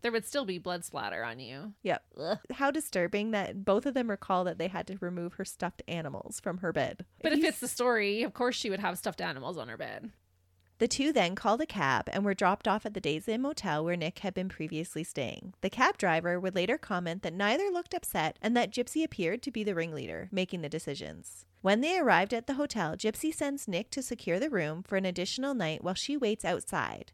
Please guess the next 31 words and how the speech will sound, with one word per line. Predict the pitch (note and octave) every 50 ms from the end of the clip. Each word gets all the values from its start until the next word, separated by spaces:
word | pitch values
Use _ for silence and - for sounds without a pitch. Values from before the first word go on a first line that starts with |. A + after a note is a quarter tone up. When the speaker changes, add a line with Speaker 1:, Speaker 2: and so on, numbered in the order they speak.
| _
Speaker 2:
And | - - F#3+ G3+ G3+
she | G3+ - A3+
says | - A#3+ A#3 C4 -
that | E4+ D#4+ D4+
she | - - C#4+ C#4 C4
waits | B3 A3 G#3 A#3 A3+ - A#3
outside | G3 - - - E3+ D3 D#3+ - C#4+
because | - C4+ - - A3
she's | - A3+ G#3+ -
afraid | G#3+ - - D#3+ E3 F#3 A#3
of | D#4+ B3+
being | - G3 F#3 F#3 F#3 F#3
seen. | - - E3 D#3 - - - E3+ - - G#3+
So | - - B3+ G#3+ G#3 G3+ D#3 A#2+ - -
she | - - - G#3+
knew | G#3 G#3 G#3 G#3+
enough | G3+ F#3+ F3 E3 F3 F#3 - - _ -
not | G3 F#3 F3+ C3+ - -
to | F#3+
be | - E3+ E3
seen | - - - E3+ F3 F3
after | F3+ F#3+ G#3 - - A#3
the | A3+ A3+ A3+
murder | A3+ A3 A3+ B3 C4 D#4+ F#4 G4+ - _ -
because | A#3+ A3 - A3 F#3 F3+ F3+ F#3
she | - - G3
wanted | F#3 F3+ F3 F3+ F3
to | - -
create | - - F3+ E3 E3 D#3 -
this | D#3+ D#3 D#3+ - - - - - -
story | - - - D#4 E4+ B3 F#3 E3 D#3+